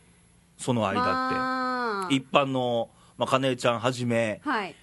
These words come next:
Speaker 1: その、女子大生の皆々様方は、
Speaker 2: はい。
Speaker 1: 何をして過ごしてんの？
Speaker 2: やっぱりサークルやってる子は、
Speaker 1: うん。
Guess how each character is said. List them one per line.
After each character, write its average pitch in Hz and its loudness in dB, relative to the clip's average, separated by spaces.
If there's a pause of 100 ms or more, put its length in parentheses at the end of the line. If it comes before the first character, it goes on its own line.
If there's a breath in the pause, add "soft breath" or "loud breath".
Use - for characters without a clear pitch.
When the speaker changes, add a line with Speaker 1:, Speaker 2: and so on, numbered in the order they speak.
(140)
Speaker 1:
そ 110 -4
の、 95 -4
女 117 0
子 117 -4
大 113 2
生 98 -2
の 95 -2
皆 110 0
々 107 0
様 104 -2
方 104 -2
は、 - -6
Speaker 2:
は 233 -2
い。 175 -10 (100)
Speaker 1:
何 110 0
を 123 0
し - -6
て 151 0
過 127 -6
ご 104 -2
し - -8
て 101 -2
ん 85 -6
の？ 82 -14
Speaker 2:
や 62 -18
っ - -20 (420 loud breath)
ぱ 311 2
り 262 -4
サ 349 4
ー 381 -2
ク 381 0
ル 370 2
や 349 2
っ 339 -4
て 359 -2
る 349 -2 (100)
子 302 4
は、 330 2
Speaker 1:
う 104 -4
ん。 85 -4